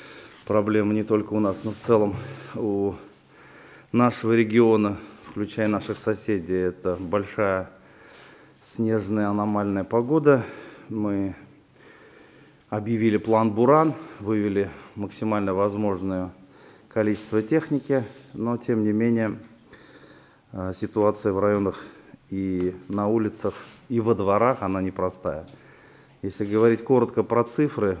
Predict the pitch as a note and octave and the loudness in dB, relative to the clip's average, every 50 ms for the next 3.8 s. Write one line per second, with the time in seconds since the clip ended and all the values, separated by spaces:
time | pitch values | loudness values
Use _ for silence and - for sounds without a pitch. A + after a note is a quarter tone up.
0 | - - - - - A2+ A2+ A2 G#2 G2+ G2 F#2+ F#2+ F#2 F#2 F#2+ G2 G2+ G2+ G2+ | -8 -16 -14 -4 0 2 2 2 2 0 0 0 0 0 0 0 0 0 0 0
1 | F#2 F#2 F#2+ F#2+ F#2+ F#2+ F#2+ F2+ F#2 F2 - - - - - G2 F#2+ - - G2 | -2 -2 -4 -2 0 0 0 -2 -2 -6 -10 -12 -8 -6 -6 -6 -6 -6 -10 -10
2 | - - - - A#2+ A2+ A2+ - - - - G#2 F2+ - - G2 F#2+ - - - | -10 -10 -2 0 0 0 0 -2 -8 -6 -4 -4 -4 -4 -8 -10 -10 -10 -4 -2
3 | D3+ D3 D3 - - G2+ - - F2+ - - - F#2+ F2+ F2+ | -2 -2 -2 -4 -6 -6 -6 -8 -12 -12 -8 -6 -6 -4 -6